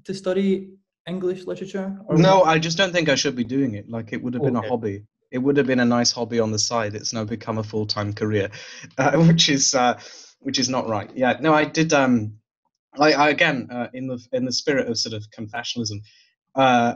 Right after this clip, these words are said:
Speaker 2: I ended up in an English literature course because, um,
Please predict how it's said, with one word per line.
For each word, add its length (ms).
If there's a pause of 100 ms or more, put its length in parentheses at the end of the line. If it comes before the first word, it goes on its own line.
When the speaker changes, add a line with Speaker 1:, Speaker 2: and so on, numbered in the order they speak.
(160)
Speaker 2:
I 200
ended 260
up 200
in 80
an 120
English 320
literature 340
course 440
because, 440
um, 400